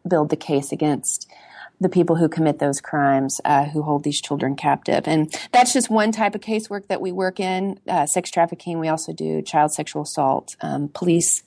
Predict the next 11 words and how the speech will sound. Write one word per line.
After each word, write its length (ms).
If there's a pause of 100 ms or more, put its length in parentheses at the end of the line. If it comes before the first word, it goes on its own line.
(300)
abuse, 560 (460)
um, 360
and 200
land 180
rights 220
for, 380
uh, 240 (180)
widows 260
and 100
orphans. 500
So, 360